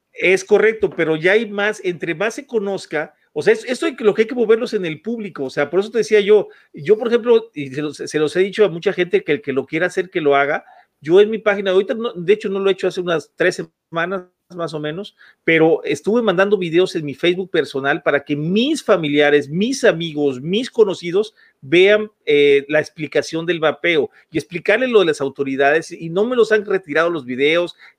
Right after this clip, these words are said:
ni me pasó nada, ni me llegó el fisco, ni me llegó la, ni, ni me llegó nadie,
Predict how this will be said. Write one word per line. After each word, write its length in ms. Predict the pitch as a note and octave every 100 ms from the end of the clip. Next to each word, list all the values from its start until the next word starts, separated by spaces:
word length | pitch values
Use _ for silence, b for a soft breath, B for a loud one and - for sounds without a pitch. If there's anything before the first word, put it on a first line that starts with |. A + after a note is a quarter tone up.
| C#3
ni 160 | D3+
me 80 | D3+
pasó 320 | - B2 D#3+
nada, 560 | D3+ D3 D#3 E3 E3+ E3+
ni 160 | D3+
me 100 | C3+
llegó 240 | C3 C3 D3
el 140 | C#3+
fisco, 640 | - E3 F3 - F3 F3+ F3 B -
ni 140 | D3
me 160 | D3+ D3
llegó 240 | D3+ E3+
la, 220 | E3 D3+
ni, 160 | C#3+ C#3+
ni 160 | D3 D3
me 200 | C#3+ C#3+
llegó 340 | C3+ D3 E3+
nadie, 540 | F#3 E3 F3 G3 A3